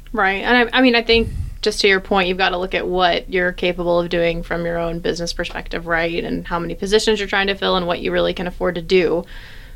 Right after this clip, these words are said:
But again, I mean, you wanna make it worth their while. So, I mean, I'd say you at least wanna make it a hundred bucks or so to do something like that. But,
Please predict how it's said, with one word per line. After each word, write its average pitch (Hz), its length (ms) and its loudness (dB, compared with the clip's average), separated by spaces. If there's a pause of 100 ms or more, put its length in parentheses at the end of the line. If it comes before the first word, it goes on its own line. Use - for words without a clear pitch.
(140)
But 240 100 6
again, 226 240 4
I - 20 0
mean, 214 140 2
you 208 100 4
wanna 220 160 6
make 202 220 2
it 190 200 2
worth 202 220 2
their 190 160 4
while. 180 560 2
So, 190 560 2 (560)
I 185 40 -4
mean, 185 420 -2
I'd - 360 -6
say 196 160 4
you 190 140 6
at - 80 0
least 202 320 4
wanna 180 160 0
make 175 180 2
it 170 120 0
a - 100 -6 (100)
hundred 175 340 -4
bucks 170 320 -2
or 160 60 -6
so 160 300 -2
to 170 140 -6
do 160 160 -6
something 160 320 -6
like 170 200 -6
that. 156 360 -2
But, - 260 -2